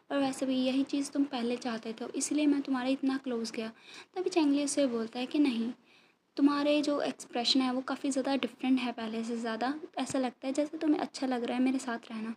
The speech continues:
तभी लूथो उसकी बात सुनकर उससे बोलता है कि ये तुम्हारा फॉल्ट है और आज मैं थोड़ा सा गिल्टी था इसलिए मैंने तुम्हें खुद से पहले किस किया था। तभी, अ, चैंगली उससे बोलता है कि इसके अलावा तुम एंग्री क्यों थे और तुमने ऐसे मिसअंडरस्टैंडिंग क्यों, मतलब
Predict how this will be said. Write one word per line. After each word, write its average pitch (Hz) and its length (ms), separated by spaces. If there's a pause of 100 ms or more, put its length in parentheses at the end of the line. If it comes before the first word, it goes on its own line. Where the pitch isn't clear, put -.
(420)
तभी 339 140
लूथो 311 260
उसकी 294 400
बात 240 200
सुनकर 262 260
उससे 262 200
बोलता 226 260
है 247 60
कि 302 120
ये 320 80
तुम्हारा 247 400
फॉल्ट 226 380
है 226 120 (380)
और 294 100
आज 294 420
मैं 277 120
थोड़ा 269 200
सा 269 140
गिल्टी 240 340
था 262 100
इसलिए 269 260
मैंने 269 260
तुम्हें 277 240
खुद 254 140
से 294 280 (520)
पहले 254 280
किस - 260
किया 220 240
था। 214 200 (340)
तभी, 320 340
अ, 247 280
चैंगली 254 340
उससे 269 220
बोलता 226 340
है 247 80
कि - 180
इसके 320 320
अलावा 240 360
तुम 302 280 (100)
एंग्री 247 260
क्यों 269 300
थे 233 60
और 269 140
तुमने 311 340
ऐसे 320 180
मिसअंडरस्टैंडिंग 269 880
क्यों, 311 220 (520)
मतलब 247 300